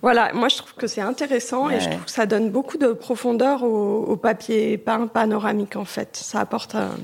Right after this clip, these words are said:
Speaker 1: petit supplément d'âme.
Speaker 2: Bah surtout quand t'es dans des,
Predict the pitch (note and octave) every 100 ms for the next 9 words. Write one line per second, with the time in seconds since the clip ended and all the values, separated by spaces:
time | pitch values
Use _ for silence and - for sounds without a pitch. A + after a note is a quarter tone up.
0 | - - G#3+ - G#3+ A3 G3 F#3+ - C#3
1 | F#3 - _ _ _ _ _ - F3 G3+
2 | F#3+ C4 F3+ F3 D#3+ D3+ C#3 C#3+ C#3+